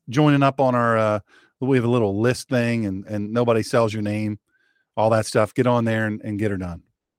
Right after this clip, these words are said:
The ninja pastor dot com, there's the little thing pop up. Put your name in, put your email address.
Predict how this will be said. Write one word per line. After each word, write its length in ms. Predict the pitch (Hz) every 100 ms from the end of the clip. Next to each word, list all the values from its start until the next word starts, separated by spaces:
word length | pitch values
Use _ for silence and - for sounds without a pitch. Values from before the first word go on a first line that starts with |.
| _ _ _ _ _ _ _ _ _
The 80 | 117
ninja 240 | 127 127
pastor 300 | 127 131 117
dot 140 | 127 123
com, 200 | 135 120
there's 120 | 110
the 80 | 123
little 160 | 131
thing 220 | 120 131 113
pop 240 | 117 104
up. 120 | 104
Put 180 | - 120
your 80 | 113
name 280 | 120 120 117
in, 240 | 117 113 _ _ _ _ _ -
put 160 | 135 123
your 80 |
email 340 | 123 123 107 104
address. 400 | 95 95 -